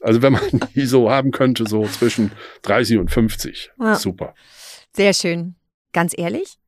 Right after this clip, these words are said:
Speaker 2: nicht im Scherz gesprochen, sondern es ist eine skurrile Vorstellung, dass du irgendwann mal nicht mehr jeden Tag in der Redaktion bist.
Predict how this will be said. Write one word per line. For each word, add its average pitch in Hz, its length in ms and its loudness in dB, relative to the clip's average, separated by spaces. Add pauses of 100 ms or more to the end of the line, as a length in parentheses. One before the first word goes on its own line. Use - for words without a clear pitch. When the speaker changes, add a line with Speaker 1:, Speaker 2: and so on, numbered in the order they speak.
(240)
Speaker 2:
nicht 165 180 -6
im 156 80 -6
Scherz 185 300 -4
gesprochen, 226 400 -6
sondern 190 240 -4 (180)
es - 80 -6
ist - 100 -4
eine 180 100 -2
skurrile 208 500 0
Vorstellung, - 560 -6
dass - 160 -8
du 165 100 -8
irgendwann 156 480 -6
mal 151 400 -2 (380)
nicht 202 160 -4
mehr 135 300 -2 (200)
jeden 160 280 2
Tag - 380 -4
in 156 100 -4
der 139 120 -2
Redaktion 110 380 -6
bist. - 280 -18